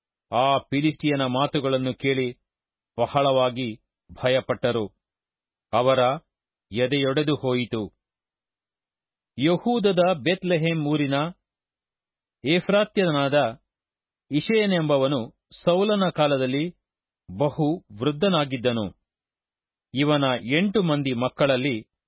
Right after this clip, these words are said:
ದಾವೀದನೆಂಬವನು ಒಬ್ಬನು. ಇವನ ಮೂರು ಮಂದಿ ಹಿರಿ ಮಕ್ಕಳು ಸೌಲನ ಜೊತೆಯಲ್ಲಿ ಯುದ್ಧಕ್ಕೆ ಹೋಗಿದ್ದರು. ಅವರಲ್ಲಿ ಚೊಚ್ಚಲ ಮಗನ ಹೆಸರು ಏಲಿಯಾಬ್,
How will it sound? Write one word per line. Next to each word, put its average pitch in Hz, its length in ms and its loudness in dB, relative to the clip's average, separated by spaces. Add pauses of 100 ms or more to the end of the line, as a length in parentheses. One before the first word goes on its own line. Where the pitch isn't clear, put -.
(440)
ದಾವೀದನೆಂಬವನು 156 1300 2
ಒಬ್ಬನು. 123 540 0 (960)
ಇವನ 139 280 0
ಮೂರು 139 560 0
ಮಂದಿ 143 460 -2 (420)
ಹಿರಿ 180 300 0
ಮಕ್ಕಳು 156 640 -2 (500)
ಸೌಲನ 202 440 2
ಜೊತೆಯಲ್ಲಿ 151 520 0
ಯುದ್ಧಕ್ಕೆ 165 460 0
ಹೋಗಿದ್ದರು. 139 680 0 (920)
ಅವರಲ್ಲಿ 143 580 2 (560)
ಚೊಚ್ಚಲ 208 520 0
ಮಗನ 156 320 2
ಹೆಸರು 147 640 -2 (640)
ಏಲಿಯಾಬ್, 139 640 2